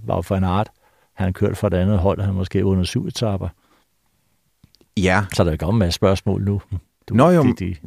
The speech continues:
Speaker 2: det er jo, det er jo, det er jo første gang siden nitten hundrede syvoghalvfems, at det kunne lade sig gøre at komme til Paris med en grøn og en,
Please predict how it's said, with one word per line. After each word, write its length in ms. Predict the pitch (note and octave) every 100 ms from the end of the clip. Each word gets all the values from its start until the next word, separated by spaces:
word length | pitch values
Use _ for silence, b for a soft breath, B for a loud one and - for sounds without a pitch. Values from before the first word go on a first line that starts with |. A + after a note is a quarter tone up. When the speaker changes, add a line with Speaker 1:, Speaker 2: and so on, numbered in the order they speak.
| -
Speaker 2:
det 60 |
er 40 | B2
jo, 80 | A#2
det 140 | B2
er 40 |
jo, 180 | A#2+ G#2+
det 80 | E2+
er 40 |
jo 80 | G#2
første 280 | F#2+ B2+ -
gang 360 | B2+ A#2+ - -
siden 280 | A#2+ A#2 -
nitten 340 | - G#2+ A#2+ B2
hundrede 200 | A#2 A2
syvoghalvfems, 640 | C3 G2+ E2+ E2+ G2 A1+
at 100 | F2+
det 120 | F#2
kunne 120 | - F2+
lade 140 | D#2+
sig 100 | D#2+
gøre 400 | - F#2 A#2+ A#2+ - _ _ _ _ _
at 80 | -
komme 240 | - E2+
til 120 | D#2+
Paris 600 | E2 D#2+ E2 E2+ - - - _
med 280 | E2+ E2 E2
en 80 | D#2+
grøn 240 | F2+ F2+ -
og 220 | D#2+ D2 -
en, 280 | D#2 D2